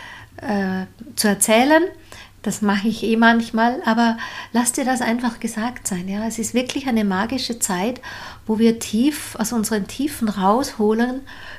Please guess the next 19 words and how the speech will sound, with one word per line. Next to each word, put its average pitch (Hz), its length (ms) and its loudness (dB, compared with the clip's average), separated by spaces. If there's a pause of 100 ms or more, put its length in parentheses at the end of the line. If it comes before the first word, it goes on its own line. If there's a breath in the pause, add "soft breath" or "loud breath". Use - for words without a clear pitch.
(160 loud breath)
können, 240 560 4 (1400 soft breath)
bergen 220 580 6
können. 208 400 2
Ja? 226 140 2
Es 240 120 0
ist - 200 -2 (100)
eigentlich 240 500 2
ja 233 100 4
eh 247 220 0
sowas 190 460 -4
Absichtsloses. - 1200 -4 (960 loud breath)
Ähm, 226 420 2 (160)
weil 214 440 6 (200)
wir 240 300 6
einfach 269 580 0
leichteren 240 760 0
Zugang 208 460 0
haben, 175 320 -8 (420 loud breath)
weil 233 360 6